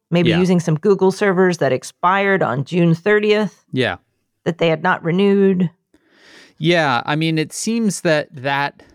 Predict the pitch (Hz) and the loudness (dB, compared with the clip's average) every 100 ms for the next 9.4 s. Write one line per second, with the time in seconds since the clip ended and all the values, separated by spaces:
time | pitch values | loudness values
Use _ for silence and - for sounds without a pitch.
0 | _ _ _ 131 160 185 170 - 139 110 | _ _ _ -6 -2 -2 -4 -4 -4 -2
1 | 98 _ _ - _ - 156 220 220 160 | -4 _ _ -20 _ -6 0 2 2 0
2 | - 185 175 160 143 - - 131 - 156 | -2 -2 0 0 0 -2 -4 -6 -2 0
3 | 147 139 131 - 151 139 139 127 139 139 | 2 2 -2 -4 -2 -2 -2 0 0 0
4 | 120 113 101 120 113 107 110 104 123 - | -2 -2 0 0 0 -2 -4 -4 -4 -4
5 | - 120 - 107 113 104 104 110 107 104 | -6 -6 -6 -4 -2 -2 -2 -2 -4 -4
6 | - - 117 101 98 95 98 - 104 98 | -4 -2 0 -2 -4 -6 -6 -6 -4 -4
7 | - _ _ - 120 127 113 110 117 107 | -8 _ _ -10 -6 -4 -4 -2 -4 -4
8 | - 127 143 127 - 117 - 110 - 110 | -4 -2 -2 -2 -2 -4 -4 -6 -2 -4
9 | 95 95 87 87 | -4 -6 -8 -14